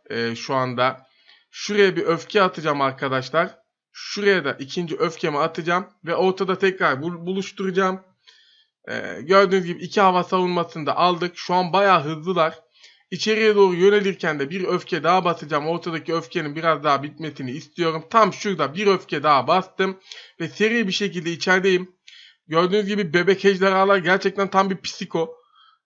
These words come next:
Ee, yani ilk sayıları falan da kara olmasına rağmen çok rahat bir savaş geçiriyoruz. Hatta cehennem kulelerinin de beşli olması bunlara dezavantaj ama dediğim gibi şu an hiçbir sıkıntı yaşamıyoruz.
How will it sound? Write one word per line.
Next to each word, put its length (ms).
Ee, 560
yani 240
ilk 160
sayıları 420
falan 300
da 140
kara 260
olmasına 520
rağmen 340
çok 280
rahat 300
bir 60
savaş 400
geçiriyoruz. 640
Hatta 420
cehennem 380
kulelerinin 520
de 120
beşli 320
olması 400
bunlara 460
dezavantaj 600
ama 300
dediğim 220
gibi 140
şu 180
an 120
hiçbir 220
sıkıntı 440
yaşamıyoruz. 800